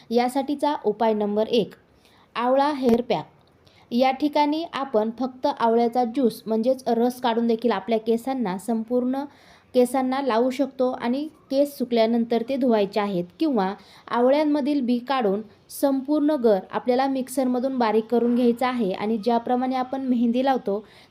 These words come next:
त्याप्रमाणे हे पूर्ण गर आपल्या केसांना लावायचं आहे आणि साधारण दोन ते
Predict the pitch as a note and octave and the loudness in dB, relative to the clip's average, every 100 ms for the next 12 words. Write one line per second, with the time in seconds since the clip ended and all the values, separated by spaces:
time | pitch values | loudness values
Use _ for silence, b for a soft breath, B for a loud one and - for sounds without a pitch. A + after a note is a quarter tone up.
0 | - C#4+ D4 B3 A3 G#3+ A3 A#3+ B3 C4+ | 0 0 2 0 2 0 0 0 -2 -2
1 | C#4+ C#4+ A3+ A3 F#3 G3+ A3+ A3+ A3 A3 | 0 0 2 0 0 -2 0 0 0 -2
2 | G#3+ G#3 G#3 G#3 G#3+ A3 B3 A3+ F3+ G#3 | 0 0 2 2 0 0 0 0 0 -2
3 | A#3+ A#3+ G3+ G#3+ A#3 A#3 A3+ G#3+ A#3 | -2 -2 0 0 0 2 2 2 -2